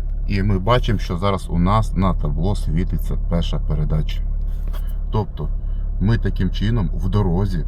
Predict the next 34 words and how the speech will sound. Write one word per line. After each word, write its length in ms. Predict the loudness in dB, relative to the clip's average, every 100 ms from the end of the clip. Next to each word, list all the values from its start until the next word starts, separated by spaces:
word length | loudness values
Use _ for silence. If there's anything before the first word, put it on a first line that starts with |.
| 0
можемо 400 | 0 2 0 -2 -2
перемикати 600 | 0 0 0 0 0 -2
швидкості, 600 | -2 0 0 -2 -2 -2
тобто 380 | -2 -2 -2 -2 -2 -2 -4 -2
примусово 680 | 2 4 4 2 2 2 2
перемикати 640 | 0 2 2 2 0 0 -2
коробку 580 | -2 -2 -2 -4 -4
як 300 | -2 0 -2 -4 -4 -2 0
на 180 | 0 0
підвищену 640 | 0 0 2 2 2 0
передачу, 580 | 2 2 2 2 0 -2 -2 0
так 140 | 0 2
і 60 | 2
на 120 | 2
понижену 640 | 2 2 4 4 2 0 0 0 -2 -2 -2
в 220 | 2 2 2 0
ручному 580 | 0 0 0 2 2 0 0
режимі. 480 | 0 0 2 0 0 -2 -2 -2 -2 -2 -2 -2 -2 0
Тобто 280 | 0 0 0
перша, 320 | 0 0 0
друга, 280 | 0 0 0
третя, 320 | 0 0 0
четверта 520 | -2 -2 0 0 0 0
і 80 |
п'ята 320 | 0 0 0 -2
передача 480 | 0 0 0 0
ви 140 | 0 0
будете 280 | 0 -2 -2
включати 360 | -2 -2 -2
тоді, 280 | -2 0 0
коли 280 | 0 0 0
вам 140 | 0
буде 180 | 0 0
необхідно. 440 | 0 0 -2 -2